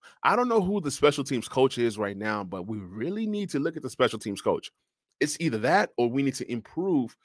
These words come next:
special teams personnel. Thank God for guys like Reeves. But at the same time, return man, the return game has been awful, especially punt return. So I'm hoping that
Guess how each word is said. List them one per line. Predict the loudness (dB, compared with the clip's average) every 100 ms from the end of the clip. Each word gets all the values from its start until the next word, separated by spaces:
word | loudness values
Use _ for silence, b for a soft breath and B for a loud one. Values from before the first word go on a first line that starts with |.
| b -16
special | 4 4 4
teams | -2 -4 -4
personnel. | -4 -4 -2 0 4 4 2 B B
Thank | 4 4 4
God | 4
for | 4
guys | 6 6 6
like | 2
Reeves. | 4 2 2 -2 -14 _ _ _ _ 0
But | 0
at | 0
the |
same | 2 2 2
time, | 2 4 4 2 -2 _ _ _
return | 6 6 6 6 6
man, | 4 4 2
the | 2
return | 4 2 2 2 2
game | 2 0 0
has | 0 -2
been | -4 -8 -6 2
awful, | 2 2 -4
especially | 2 4 4 0
punt | 0 0
return. | 0 -2 -4
So | 4 4 4 b b b b _ _ _ _ _
I'm | 4 4
hoping | 8 8 8 6 4 6
that | 6 6